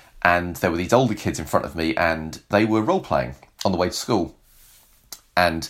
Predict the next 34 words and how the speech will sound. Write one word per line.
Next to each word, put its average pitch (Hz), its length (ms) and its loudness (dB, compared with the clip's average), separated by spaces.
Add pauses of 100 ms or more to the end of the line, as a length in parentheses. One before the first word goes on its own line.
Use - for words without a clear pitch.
(260)
I - 60 4
think 131 160 4
I 123 40 8
just 117 260 4
stared 117 380 8
at - 100 -6
them 82 220 0
long 98 260 6
enough, 80 340 0
they 87 120 2
eventually 85 360 -2
noticed 85 420 -2
me 71 260 -4 (460)
and 95 80 4
asked 87 220 4
if - 80 4
I 90 80 10
wanted 82 180 0
to - 60 -14
play 80 160 2
as 76 120 -2
well. 80 320 2 (380)
And 87 180 4
I 73 80 0
said 82 200 -4
yes, 165 280 2
and - 200 -4
that, - 280 -2
I - 60 -4
think, 82 180 -6
also 80 400 -2 (460)
was 92 120 2
a 92 40 2
big, 85 400 0